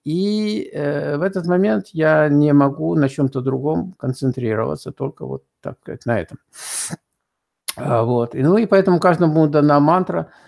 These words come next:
э, исходя из е-, его и её персональной характеристики. Э, поэтому это всё, так сказать, предметно и конкретно будет, да?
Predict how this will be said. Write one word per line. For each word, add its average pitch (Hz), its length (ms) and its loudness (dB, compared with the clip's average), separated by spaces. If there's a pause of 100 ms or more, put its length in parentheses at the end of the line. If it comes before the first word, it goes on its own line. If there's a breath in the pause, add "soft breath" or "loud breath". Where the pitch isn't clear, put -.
(240 soft breath)
э, 160 320 -6
исходя 151 460 0
из 135 180 0
е-, 131 480 -4
его 143 300 2
и 135 60 2
её 123 280 0
персональной 131 600 0
характеристики. 120 840 -8 (800 soft breath)
Э, - 600 -10
поэтому 143 640 0
это 147 240 -6
всё, 139 280 -4
так 131 200 -8
сказать, 123 580 -8
предметно 143 500 -2
и 139 80 0
конкретно 117 580 -4
будет, 104 400 -16
да? 165 180 -6